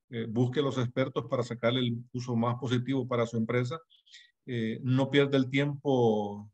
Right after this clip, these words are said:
leyendo sobre inteligencia artificial todos los días, porque eso lo hacemos nosotros, ese tiempo lo perdemos nosotros por ustedes. Eh, pasamos todo el tiempo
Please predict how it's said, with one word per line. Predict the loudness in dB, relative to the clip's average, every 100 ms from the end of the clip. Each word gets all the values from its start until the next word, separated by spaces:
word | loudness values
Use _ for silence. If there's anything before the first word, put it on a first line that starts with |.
| _
leyendo | -2 0 2 0 0 2 2 2 -2 -10 -8
sobre | 0 2 2
inteligencia | 0 2 2 2
artificial | -2 -4 -2 -2 0
todos | 0 0
los | 0
días, | 0 0 -4 -6
porque | -12 -6 -6 -4
eso | 0
lo | 2
hacemos | 2 2 2
nosotros, | 2 0 2
ese | 0 0
tiempo | -2 0
lo | -2
perdemos | 0 0 0 -2
nosotros | -4 -6 -8
por | -6 -6
ustedes. | 2 2 2 -4 _ -20 -20 _ -8
Eh, | -6 -4
pasamos | 0 4 6 4 4
todo | 6 6
el | 4
tiempo | 0 -2 -4 2 4 4